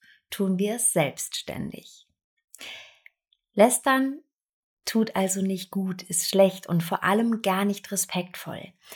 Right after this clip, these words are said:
Warum aber steht im Titel dieser Folge dann über das Für und Wider?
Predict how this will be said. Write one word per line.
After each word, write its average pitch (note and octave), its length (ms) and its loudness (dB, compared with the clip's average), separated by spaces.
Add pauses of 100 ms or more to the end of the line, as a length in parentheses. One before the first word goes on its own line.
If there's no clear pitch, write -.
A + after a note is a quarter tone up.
(280)
Warum B3+ 640 4
aber F3 540 0
steht C#4+ 380 0
im B3 200 2
Titel A#3 420 0
dieser A3+ 360 0
Folge G3+ 420 0
dann G3+ 340 0
über G3 240 0
das F#3 300 -2
Für B3+ 440 0
und G3 280 0
Wider? A#3+ 480 -4